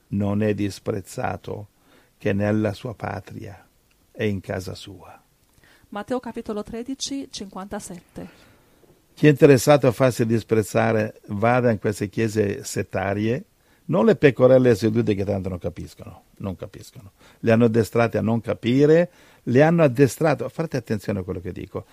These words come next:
Speaker 1: le hanno addestrate a non cercare nella Bibbia la verità, ma
Speaker 2: Mhm.
Speaker 1: solo
Speaker 2: Sì, sì, sì.
Speaker 1: nella Bibbia interpretata dal signor pastore, il signor apostolo, il signor profeta,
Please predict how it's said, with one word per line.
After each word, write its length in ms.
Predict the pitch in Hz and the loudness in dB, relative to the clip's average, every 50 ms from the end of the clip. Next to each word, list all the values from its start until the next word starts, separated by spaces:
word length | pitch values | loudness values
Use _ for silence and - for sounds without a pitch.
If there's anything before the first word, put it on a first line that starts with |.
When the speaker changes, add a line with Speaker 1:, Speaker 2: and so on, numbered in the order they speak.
| - - _ - | -20 -20 _ -6
Speaker 1:
le 180 | 120 120 143 | 0 2 4
hanno 220 | 165 165 147 131 123 | 4 4 4 2 2
addestrate 840 | 113 113 143 135 - - - 143 151 165 185 190 - - 160 - | 4 4 2 0 0 -2 -4 -2 -2 0 -2 -2 0 0 -2 -2
a 160 | - - 135 131 | 0 0 2 2
non 400 | 131 135 143 175 196 202 180 139 | 2 2 2 2 2 2 0 -2
cercare 640 | - - 156 139 - - - 156 139 127 117 113 | 0 0 -2 -2 -2 -2 0 2 2 2 2 2
nella 280 | 120 123 131 139 147 147 | 0 0 2 2 0 -2
Bibbia 340 | 131 123 139 147 156 175 190 | -2 -2 -4 -4 -2 -2 -2
la 120 | 160 120 104 | -2 -2 -2
verità, 500 | 104 95 92 92 90 - 127 117 101 - | -2 -4 -4 -6 -4 -4 -4 -4 -4 -6
ma 200 | - 113 131 156 | -4 -2 -2 -2
Speaker 2:
Mhm. 40 | 151 | -2
Speaker 1:
solo 420 | - 208 165 180 196 220 233 226 _ _ - | -2 -2 -2 0 2 0 0 -2 _ _ -20
Speaker 2:
Sì, 200 | - - 226 220 | -16 -12 -12 -12
sì, 180 | 214 - - 208 | -12 -14 -16 -14
sì. 140 | - - 135 | -6 -2 2
Speaker 1:
nella 380 | 131 139 143 143 139 139 131 | 6 8 8 8 8 8 6
Bibbia 440 | 117 113 117 143 180 190 160 127 139 | 4 4 2 2 2 2 4 4 2
interpretata 800 | 131 120 - 151 147 139 - 165 165 151 - 175 190 180 185 160 | 2 4 4 2 2 2 4 0 0 2 2 -2 0 0 0 2
dal 180 | 135 139 131 | 4 4 2
signor 400 | - - - 123 123 139 151 147 | 2 -2 -4 0 2 2 2 2
pastore, 600 | - - 147 123 - - 113 101 98 98 101 107 - _ _ _ _ _ _ | 0 -2 -4 -2 2 2 2 4 2 0 -2 -4 -8 _ _ _ _ _ _
il 200 | - 147 147 143 | 6 8 8 8
signor 440 | - - - 147 139 143 147 151 151 | 8 4 4 4 6 6 4 6 4
apostolo, 720 | 160 135 - 127 104 87 - - 101 98 101 98 98 104 - _ _ _ _ _ _ | 4 4 6 4 4 4 2 -2 -4 -2 -2 -2 -4 -4 -8 _ _ _ _ _ _
il 240 | - 156 156 156 143 | 8 10 10 10 8
signor 440 | - - 151 143 139 147 151 151 143 | 6 4 4 4 6 6 4 4 2
profeta, 760 | - 160 160 - - 120 98 95 92 - 98 95 95 98 | 2 0 0 2 4 2 2 2 0 -2 -2 -2 -2 -6